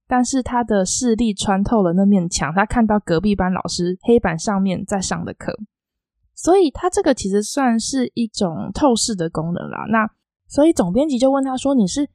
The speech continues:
看得到那个老师在上课，那你也听得到那个老师讲课吗？”然后小孙就说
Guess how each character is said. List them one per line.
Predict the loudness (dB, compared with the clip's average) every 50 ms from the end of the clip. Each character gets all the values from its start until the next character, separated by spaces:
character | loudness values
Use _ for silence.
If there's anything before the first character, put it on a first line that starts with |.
| _ _
看 | -8 -4 -2 0
得 | 2 2
到 | 2 2 2 2 2 2
那 | 2 0
个 | 2 0 0
老 | 0 0 -2 -4
师 | -6 -2 -2 -2 0
在 | 0 0 -2
上 | 0 -2 -2 -2 -2
课， | -2 0 2 2 2 2
那 | 0 2 4
你 | 4 4 6
也 | 4 2
听 | 2 2 2 4 4
得 | 2 2
到 | 0 0 0
那 | 0 0
个 | 0
老 | -2 -2 -4
师 | -6 -8 -4
讲 | -4 -4 -6 -6 -6
课 | 0 0 0 0
吗？” | 0 -4 -6 -8 -10 -12 _ _ _ _ _ _ _ _ _ _ _ _ _
然 | -2 0 2
后 | 4 4 4 4
小 | 2 0 -4 -2
孙 | 0 0 2
就 | 4 2 2
说 | 2 2 2 2 2 0